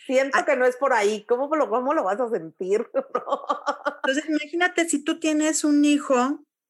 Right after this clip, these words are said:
Speaker 2: y, y tú eres una persona kinestésica y él es visual, no se están comunicando.
Speaker 1: No.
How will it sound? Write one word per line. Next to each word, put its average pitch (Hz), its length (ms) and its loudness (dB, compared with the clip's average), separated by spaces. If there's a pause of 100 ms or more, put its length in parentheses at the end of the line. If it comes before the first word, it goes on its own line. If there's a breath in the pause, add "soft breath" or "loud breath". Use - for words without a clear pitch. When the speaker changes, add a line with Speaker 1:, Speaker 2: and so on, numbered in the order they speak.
(180)
Speaker 2:
y, 196 720 0 (220)
y 208 220 -6
tú 254 180 2
eres 254 300 4
una 247 200 0
persona 226 460 -2
kinestésica 202 800 -2
y 165 240 -2
él 240 160 2
es 262 180 0
visual, 196 760 -2 (120)
no 247 240 0
se 294 120 0
están 285 320 2
comunicando. 247 1040 2 (120)
Speaker 1:
No. 170 240 -4